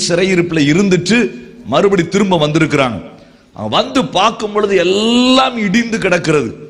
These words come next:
ஆலயம் இடிந்து கிடக்கிறது, வீடு இடிந்து கிடக்கிறது, காரியம் இடிந்து கிடக்கிறது. எப்படி இருந்திருக்கும் அவர்களுக்கு? ரெண்டாயிரத்தி பதினைந்தாவது ஆண்டு, அ, ஏப்ரல் இருபத்தி ஐந்தாம் தேதி எட்டு புள்ளி ஒன்பது ரெக்டர்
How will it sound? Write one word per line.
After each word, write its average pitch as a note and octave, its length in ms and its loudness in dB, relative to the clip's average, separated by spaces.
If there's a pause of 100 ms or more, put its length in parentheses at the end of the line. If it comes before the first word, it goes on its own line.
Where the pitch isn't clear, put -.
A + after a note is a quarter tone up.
(680)
ஆலயம் D#3+ 540 0
இடிந்து G#3+ 300 -2
கிடக்கிறது, G3 600 2
வீடு D3 380 2
இடிந்து A3 360 2
கிடக்கிறது, G3+ 600 2
காரியம் D#3+ 480 0
இடிந்து A3+ 320 -2
கிடக்கிறது. G#3 760 2 (500)
எப்படி B3 380 0
இருந்திருக்கும் A3 500 0
அவர்களுக்கு? D3 720 2 (300)
ரெண்டாயிரத்தி D3 840 0
பதினைந்தாவது D3 600 2
ஆண்டு, D3 600 0 (480)
அ, A2 480 4
ஏப்ரல் E3 440 2
இருபத்தி E3 460 2
ஐந்தாம் C#3+ 480 0
தேதி C3+ 480 0
எட்டு D#3 420 -2
புள்ளி D#3 340 2
ஒன்பது D3+ 680 2 (420)
ரெக்டர் E3+ 500 0